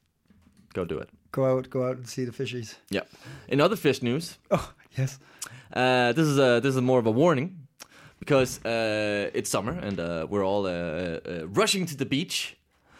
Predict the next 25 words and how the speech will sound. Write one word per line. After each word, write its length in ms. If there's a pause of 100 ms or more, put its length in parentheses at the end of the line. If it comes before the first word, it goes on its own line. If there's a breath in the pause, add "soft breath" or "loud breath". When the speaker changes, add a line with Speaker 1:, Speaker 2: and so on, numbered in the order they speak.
(200 soft breath)
Speaker 1:
Uh, 560
but, 260
but 220 (460)
here's 300
a 40
warning. 340 (160)
Speaker 2:
Okay. 220 (260)
Speaker 1:
Uh, 680 (500 soft breath)
'cause, 300
uh, 520 (360)
authorities 640
warn, 500
uh, 220
swimmers 400
to 80
be 100
careful 400
of 160
the 80
large 400
invasion 800
of 300
a 260 (560)
greater 600 (120)
weaver 500